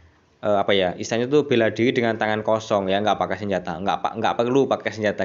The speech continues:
gitu. Jadi kuat gitu kan. Ya kuat, lincah, terus pintar menghindari lawan gitu.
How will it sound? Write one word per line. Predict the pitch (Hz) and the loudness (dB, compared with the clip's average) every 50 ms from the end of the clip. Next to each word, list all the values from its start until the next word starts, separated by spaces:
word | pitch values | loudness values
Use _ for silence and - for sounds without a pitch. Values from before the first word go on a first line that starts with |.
| 90 | -6
gitu. | 90 87 92 87 - - - - - _ _ - | -6 -6 -8 -8 -10 -14 -20 -20 -20 _ _ -2
Jadi | 117 135 147 143 143 - - 151 | 0 0 0 0 -4 -10 -6 -2
kuat | 147 143 139 - | -2 -2 -2 -2
gitu | - 113 101 104 | -4 -4 -4 -2
kan. | 95 101 98 101 104 - - _ - - - - - _ _ _ _ _ - - - - | -4 -4 -4 -6 -10 -16 -20 _ -20 -20 -20 -20 -20 _ _ _ _ _ -20 -18 -8 -4
Ya | 104 104 - | -4 -2 0
kuat, | - 151 143 131 135 135 - | 0 2 2 2 0 -2 -2
lincah, | 127 135 131 131 127 - 127 117 113 117 117 117 - - | -2 -2 -2 -2 -2 -2 0 0 0 0 -4 -8 -8 -4
terus | 117 113 117 | -4 -4 -2
pintar | 117 - 117 113 117 120 110 107 | -2 -4 -4 -2 0 0 0 0
menghindari | 110 113 113 113 110 107 104 110 107 107 104 107 104 104 104 104 | 0 -2 -2 -4 -4 -4 -4 -6 -4 -2 0 0 0 0 0 0
lawan | 104 101 101 101 104 104 104 98 92 90 | 0 0 0 0 0 -2 -2 -4 -6 -10
gitu. | 90 87 - - | -14 -16 -16 -20